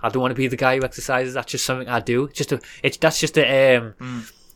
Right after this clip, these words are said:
Speaker 1: that's just a part of my game that I play, but it's not, it's not like, I'm not attached to it, you know what I mean? Like, I could easily find if I didn't, if I, like you said there, if you got injured, a massive injury, I could easily adapt. I know, I, I know within my being now,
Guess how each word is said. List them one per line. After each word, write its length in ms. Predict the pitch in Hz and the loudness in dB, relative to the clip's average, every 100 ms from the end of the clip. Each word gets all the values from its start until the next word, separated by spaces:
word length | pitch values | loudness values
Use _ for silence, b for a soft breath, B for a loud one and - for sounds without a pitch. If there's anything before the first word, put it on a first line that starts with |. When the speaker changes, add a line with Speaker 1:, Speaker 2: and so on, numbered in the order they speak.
| - | -12
Speaker 1:
that's 120 | 135 | -6
just 120 | - | -6
a 40 | - | -4
part 280 | - 143 135 | 4 4 4
of 60 | |
my 160 | 139 131 | 0 0
game 240 | 131 131 | 0 -2
that 120 | 131 | 0
I 100 | 113 | -2
play, 260 | 107 131 147 | -2 0 0
but 140 | 139 | 0
it's 160 | 120 - | -4 -2
not, 200 | 139 135 | -2 -2
it's 180 | - - | -4 -4
not 180 | 135 127 | -2 0
like, 260 | 117 - b b | -2 -6 b b
I'm 80 | 120 | -6
not 120 | 135 | -4
attached 460 | 120 - 143 - - | -2 0 0 -2 -2
to 60 | 143 | -2
it, 60 | |
you 60 | 135 | -2
know 80 | 127 | -6
what 100 | 131 | -4
I 60 | 139 | -4
mean? 140 | 98 - b b b b b - | -6 -10 b b b b b -2
Like, 100 | 135 | 0
I 100 | 143 | 2
could 160 | 160 | 2
easily 300 | 160 156 143 | 2 2 2
find 320 | - 143 131 120 | 2 2 0 -6
if 120 | - | -2
I 100 | 131 | -2
didn't, 200 | 135 127 | -2 -8
if 140 | 120 | -4
I, 320 | 135 127 120 - _ _ - | 2 2 0 -6 _ _ -8
like 120 | 135 | -6
you 80 | 123 | -4
said 220 | - 135 | -2 0
there, 80 | 139 | 0
if 80 | |
you 80 | 127 | 0
got 180 | 120 - | -2 -2
injured, 300 | 139 120 110 | -8 -8 -6
a 120 | 110 | -6
massive 320 | 110 - 120 | -4 -4 -4
injury, 460 | 92 131 110 101 92 B B B 131 | -8 -8 -8 -8 -12 B B B 0
I 120 | 135 | 0
could 120 | 123 | 0
easily 280 | 139 135 139 | -4 0 -2
adapt. 380 | - 143 - 139 - | 2 0 0 -14 -2
I 120 | 123 | 0
know, 220 | 139 143 | 2 4
I, 140 | 143 - | 4 4
I 140 | 139 | 0
know 180 | 139 151 | 2 0
within 260 | 147 143 | 0 -2
my 180 | 131 123 | -4 -4
being 260 | 113 135 123 | 0 -2 -2
now, 320 | 139 107 | -2 -2